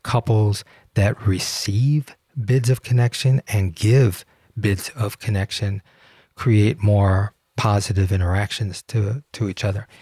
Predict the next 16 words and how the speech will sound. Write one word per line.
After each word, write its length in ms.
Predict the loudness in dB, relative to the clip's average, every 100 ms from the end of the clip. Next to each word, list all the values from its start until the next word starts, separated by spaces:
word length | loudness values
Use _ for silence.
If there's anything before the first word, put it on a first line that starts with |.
| -20 _ _
And 520 | 4 6 6 4 4 0 _ _ _
as 220 | -2 -2
we 440 | 0 0 2 0 -2
have 200 | -6 -4
talked 280 | -4 -4
about 300 | -4 -4 -6
before, 500 | -10 -8 -2 2 0 -2 _ _ _ _ -4
and 360 | -2 0 -4 -8 -6
in 140 | -2
my 140 | -2
podcast 580 | -2 -2 -2 -2 -2 -2
with 140 | -6 -4
people, 380 | -4 0 -2 -4 -20 -20 -20 _ _
and 120 | -4
I've 180 | -2 -2
stated 500 | -4 0 2 0 -2